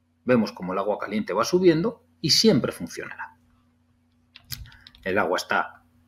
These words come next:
haciendo el recorrido al que estamos acostumbrados, pero sucede, que no es nada raro,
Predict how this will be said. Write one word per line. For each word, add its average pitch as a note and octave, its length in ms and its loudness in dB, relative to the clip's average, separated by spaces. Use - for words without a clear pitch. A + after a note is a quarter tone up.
haciendo G2 360 -2
el - 40 -8
recorrido A#2+ 460 0
al - 80 -10
que - 80 -14
estamos - 340 -6
acostumbrados, C#3+ 800 2
pero G#3 480 6
sucede, - 1120 2
que G#2 140 -4
no E3 260 4
es A2+ 120 -2
nada C#3+ 260 2
raro, A2+ 380 2